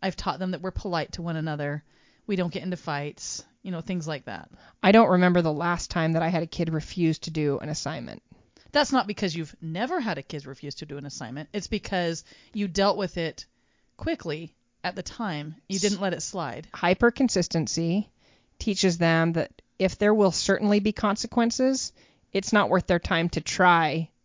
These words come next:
Speaker 2: to avoid the assignment because they will do the assignment. We have that expectation in place.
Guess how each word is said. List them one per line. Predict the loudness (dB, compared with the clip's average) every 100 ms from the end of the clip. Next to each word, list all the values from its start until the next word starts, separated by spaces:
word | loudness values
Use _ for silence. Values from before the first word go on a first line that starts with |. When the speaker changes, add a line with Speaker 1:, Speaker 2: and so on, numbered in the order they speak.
| _
Speaker 2:
to | 2 4
avoid | 4 4 4 4
the | 2
assignment | 0 0 0 -2 -4
because | -2 2
they | 4
will | 6 6
do | 6
the | 4 2
assignment. | 0 -2 -4 -4
We | 0
have | 6 6
that | 6 2
expectation | 0 -4 -6 -6 -4 -4
in | -4
place. | -2 -2 -2 -6